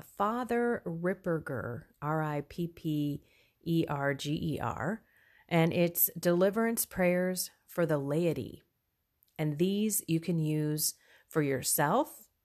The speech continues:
for your spouse, and for your family, meaning your kids. Okay, that one's pretty intense. It's not a flowery book. It just gets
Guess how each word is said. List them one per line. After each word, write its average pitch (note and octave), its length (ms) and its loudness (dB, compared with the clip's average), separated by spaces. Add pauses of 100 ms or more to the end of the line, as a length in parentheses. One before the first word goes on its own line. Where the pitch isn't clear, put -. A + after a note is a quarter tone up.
(180)
for E3+ 180 2
your C#3 260 -2
spouse, G#3+ 920 0 (160)
and E3 180 -2
for D#3 180 -2
your C3 160 -2
family, E3+ 720 -2 (100)
meaning D3+ 300 0
your C3+ 140 -4
kids. - 600 -2 (1080)
Okay, E3 420 0 (240)
that F3 260 4
one's G#3 200 0
pretty F#3 260 0
intense. E3 580 -2
It's D#3 200 -6
not F3+ 160 2
a F3 40 -2
flowery E3 520 2
book. D#3 420 0
It D3+ 100 -6
just D3+ 220 -6
gets - 340 -4